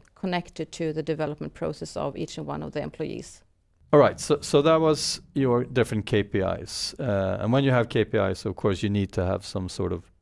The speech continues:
Speaker 2: long-term objectives to
Speaker 1: Mm.
Speaker 2: measure against to know
Speaker 1: Mm.
Speaker 2: that you're on, on the
Speaker 1: Mm.
Speaker 2: right
Speaker 1: Mm.
Speaker 2: track. Uh,
Speaker 1: Mm.
Speaker 2: how do you do that at TeliaSonera?
Speaker 1: When you set objectives and targets, it's always important to be able to benchmark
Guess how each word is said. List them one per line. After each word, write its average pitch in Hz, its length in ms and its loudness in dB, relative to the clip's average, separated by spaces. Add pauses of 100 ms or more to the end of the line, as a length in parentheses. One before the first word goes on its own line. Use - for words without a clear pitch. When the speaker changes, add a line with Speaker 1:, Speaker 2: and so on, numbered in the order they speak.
(120)
Speaker 2:
long-term 110 500 2
objectives 101 680 -4
to - 120 -8
Speaker 1:
Mm. 185 40 0
Speaker 2:
measure - 300 0
against 95 560 -2
to 104 80 -8
know 92 120 -2
Speaker 1:
Mm. 87 40 -4
Speaker 2:
that 90 120 -2
you're 92 140 -6
on, 87 220 -6 (160)
on 95 120 -6
the 90 60 -6
Speaker 1:
Mm. 92 80 -4
Speaker 2:
right - 380 -6 (120)
Speaker 1:
Mm. 175 260 -10 (360)
Speaker 2:
track. - 520 2 (100)
Uh, 135 40 0
Speaker 1:
Mm. 95 840 0
Speaker 2:
how 135 140 2
do 139 60 -2
you 131 80 -2
do 131 120 0
that - 440 -2
at 107 80 -10
TeliaSonera? 90 560 -6 (200)
Speaker 1:
When 240 200 4
you 262 80 4
set - 540 -2
objectives 202 600 0
and 165 80 -4
targets, 180 440 -2
it's 170 200 -6
always 170 440 0
important 165 600 -4
to 151 200 -2
be 147 200 0
able 143 120 -2
to 156 140 -2
benchmark 160 680 -2